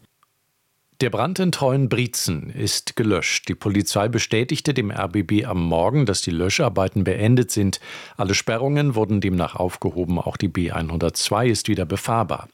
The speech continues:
In einer eintausendfünfhundert Quadratmeter großen Halle war vorgestern aus noch ungeklärter Ursache ein Brand ausgebrochen.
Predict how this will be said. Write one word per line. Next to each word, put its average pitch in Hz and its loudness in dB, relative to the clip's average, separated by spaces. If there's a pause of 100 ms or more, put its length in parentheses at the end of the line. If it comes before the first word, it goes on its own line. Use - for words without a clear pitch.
(380)
In 101 0
einer 101 0
eintausendfünfhundert 139 0
Quadratmeter 110 0
großen 98 0
Halle 101 0
war 95 2
vorgestern 131 2
aus - -4
noch 87 -2
ungeklärter 110 2
Ursache 101 0
ein 90 -4
Brand 107 -2
ausgebrochen. 85 -2